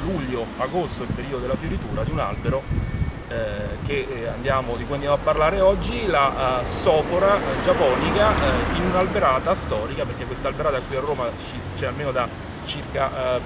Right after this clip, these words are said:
più di cinquanta anni, eh, sicuramente. Questo racconterò la storia di questo, di questo albero, fiori che continuano a cadere, un tappeto di fiori, eccoli qua. Non è polline come ho letto ultimamente, il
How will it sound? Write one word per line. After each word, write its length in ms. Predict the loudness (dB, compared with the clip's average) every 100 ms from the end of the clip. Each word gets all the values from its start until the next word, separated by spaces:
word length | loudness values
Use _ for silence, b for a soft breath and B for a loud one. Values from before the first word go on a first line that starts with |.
| -4
più 100 | -4
di 100 | -4
cinquanta 480 | -4 -2 0 2
anni, 120 | 0 -2
eh, 480 | -6 -6 -4 -4
sicuramente. 520 | -4 -4 -4 -4 -2 -2
Questo 220 | -2 0
racconterò 640 | -2 -2 -4 -2 4 4 2 -12 -12 -4
la 100 | -4
storia 400 | 0 0 0 -4
di 100 | -4
questo, 440 | -6 -6 -4 -4 -4 -12 -10
di 80 | -8
questo 300 | -8 0 2
albero, 460 | 2 2 2 2 -4 -8
fiori 460 | 4 6 6 2 0
che 120 | -2
continuano 460 | 0 -2 -2 0
a 80 | 0
cadere, 500 | 2 0 0 -4 -4 -4
un 160 | -4
tappeto 420 | -4 -4 -4 -6 -6
di 120 | -6
fiori, 420 | -4 -4 -4 -4
eccoli 320 | -4 -4 -4 -2
qua. 180 | 2 2 2 -4 -4 -6 -8 -6 0
Non 160 | 4
è 100 | 4 2 4
polline 520 | 4 4 0 -2 -2 -2
come 380 | 0 0 -2 -2
ho 140 | -2
letto 440 | 0 -2 -2 -2 -4 -8 -8
ultimamente, 760 | -6 -6 -4 -2 -2 -4 -4
il 120 | -4